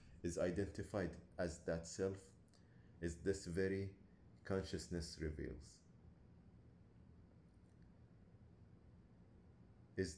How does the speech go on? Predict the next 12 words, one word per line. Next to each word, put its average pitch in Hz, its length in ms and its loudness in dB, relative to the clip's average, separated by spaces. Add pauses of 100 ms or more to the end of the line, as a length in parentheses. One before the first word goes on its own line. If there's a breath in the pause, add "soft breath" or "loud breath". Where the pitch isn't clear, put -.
this 101 200 2
very 107 320 4
consciousness 107 760 0
reveals 92 480 6
that 82 240 2
the 80 80 4
self, 110 320 2 (180)
and 82 180 4
therefore 85 440 6
survival, 80 720 4
is 82 180 2
already 101 580 4